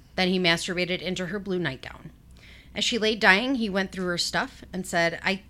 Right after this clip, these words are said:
kept some of her nice feminine clothing and jewelry.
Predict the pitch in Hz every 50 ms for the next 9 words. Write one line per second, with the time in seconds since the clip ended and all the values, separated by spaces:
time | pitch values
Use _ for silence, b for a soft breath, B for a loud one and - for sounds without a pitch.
0 | - - - - 254 294 285 - - - 262 269 254 247 - - 220 202 190 185
1 | 180 190 214 - - - - 202 185 196 190 196 190 185 180 - - 196 180 170
2 | 180 175 170 160 175 156 147 160 170 165 143 131 - - 175